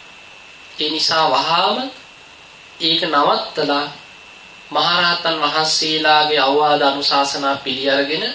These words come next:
බුද්ධ ශාසනයේ චිරස්ථිතිය උදෙසා කටයුතු කරන්න" කියලා මේ රහත් භික්ෂුණිය රජතුමාට අවවාද අනුශාසනා කරා.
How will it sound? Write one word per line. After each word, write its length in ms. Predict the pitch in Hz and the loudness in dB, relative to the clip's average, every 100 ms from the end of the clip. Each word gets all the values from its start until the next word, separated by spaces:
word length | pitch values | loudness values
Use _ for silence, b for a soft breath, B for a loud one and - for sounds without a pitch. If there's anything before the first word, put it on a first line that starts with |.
| - | -12
බුද්ධ 340 | 147 156 170 202 | -8 -6 0 0
ශාසනයේ 840 | 202 196 190 190 - 180 180 175 | 2 2 2 0 0 0 -2 -4
චිරස්ථිතිය 720 | - 160 185 - - 175 - 165 | -4 -2 0 0 -4 -8 -4 -4
උදෙසා 440 | 147 160 - 160 | -2 -2 0 0
කටයුතු 460 | 156 151 165 151 156 | 0 -2 -4 -6 -6
කරන්න" 380 | 143 147 139 139 | -2 -2 -2 -6
කියලා 300 | 165 208 240 - - - - | -6 -4 -4 -8 -18 -20 -10
මේ 200 | 160 160 | -2 0
රහත් 280 | 147 156 156 | 0 0 -2
භික්ෂුණිය 480 | 143 135 151 160 175 | -4 -6 -6 -4 0
රජතුමාට 640 | 147 143 143 143 139 - 220 - B B | 0 -2 -4 -2 0 0 -4 -8 B B
අවවාද 440 | 147 147 147 143 | 0 4 4 2
අනුශාසනා 720 | 143 139 139 139 - - 123 | 0 0 0 0 -2 -4 -6
කරා. 240 | 123 - | -6 -10